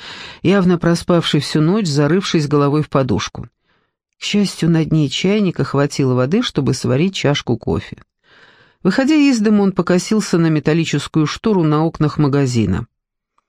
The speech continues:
Скоро он откроет ее электронным ключом, поздоровается с соседом Жаном Мартелем. Ушедшее время, антиквариат, скупка старины. Как всегда, пьющим свой кофе с молоком на террасе кафе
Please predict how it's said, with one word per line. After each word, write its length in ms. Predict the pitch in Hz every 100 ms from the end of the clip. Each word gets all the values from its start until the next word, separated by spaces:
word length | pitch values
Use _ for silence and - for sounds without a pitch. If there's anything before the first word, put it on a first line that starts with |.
| _ _
Скоро 600 | - - - 170 156 139
он 220 | - 147 139
откроет 540 | - 139 143 135 127
ее 220 | 131 131
электронным 540 | 123 127 - 127 120 117
ключом, 680 | 117 110 - 120 175 220 - - - - - _
поздоровается 800 | - 160 160 208 233 208 185 -
с 60 | 165
соседом 560 | - 165 - 185 151 143
Жаном 520 | 143 135 131 123 120 _
Мартелем. 880 | 139 127 120 - 123 160 196 196 190 _ _ _ _ _ _ - - -
Ушедшее 480 | 135 208 196 190
время, 360 | 180 170 190 139
антиквариат, 800 | 120 - 135 131 139 170 - - _ _ _
скупка 420 | - 202 175 123
старины. 540 | - 160 175 147 - _ _ _ - - - -
Как 220 | 302 330
всегда, 460 | - 226 170 190 185
пьющим 440 | - 233 285 -
свой 300 | 139 151 139
кофе 280 | 131 175 165
с 80 | 151
молоком 420 | 151 156 170 277
на 80 | 202
террасе 440 | - 170 254 - 196
кафе 480 | 139 - 208 220